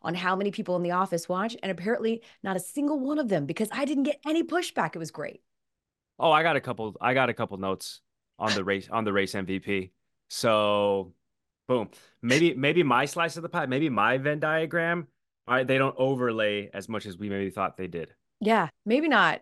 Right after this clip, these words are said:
Speaker 1: Um, apparently we've just got, like, really very different fans, and that's what's great. We bring them all together.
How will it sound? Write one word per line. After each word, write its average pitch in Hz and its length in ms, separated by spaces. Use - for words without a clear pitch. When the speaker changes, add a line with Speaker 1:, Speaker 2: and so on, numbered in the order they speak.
Speaker 1:
Um, 185 520
apparently 240 400
we've 214 140
just 196 160
got, 190 140
like, 180 160
really 190 440
very 190 300
different 190 480
fans, 208 400
and 185 100
that's 196 200
what's 220 140
great. 226 260
We 208 80
bring 214 180
them 202 120
all 202 120
together. 190 480